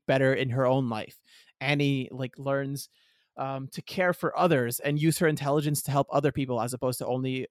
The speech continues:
uh, promoting her own self agenda. Troy learns to, you know, stop pretending to be a tough guy jock and embrace who he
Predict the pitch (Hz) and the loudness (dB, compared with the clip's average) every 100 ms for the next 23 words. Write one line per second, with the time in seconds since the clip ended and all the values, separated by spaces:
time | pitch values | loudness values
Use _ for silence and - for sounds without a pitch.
0 | - 117 - _ _ - 135 147 139 135 | -6 -6 -6 _ _ -10 -2 0 0 -2
1 | 147 151 147 139 123 120 104 107 95 92 | -2 0 0 0 -2 -4 -6 -6 -6 -10
2 | _ _ - 214 208 196 180 180 175 - | _ _ -2 4 4 4 2 0 -2 -2
3 | 175 170 160 - _ _ 170 170 160 - | 0 0 -4 -14 _ _ -2 0 0 -2
4 | - - - 170 180 185 180 170 156 143 | 0 0 0 0 0 0 0 0 -2 -2
5 | 180 156 143 139 151 156 165 151 139 147 | -2 -2 0 0 2 2 2 0 2 2
6 | 143 - - 160 160 - | 0 -8 -2 -2 -2 -8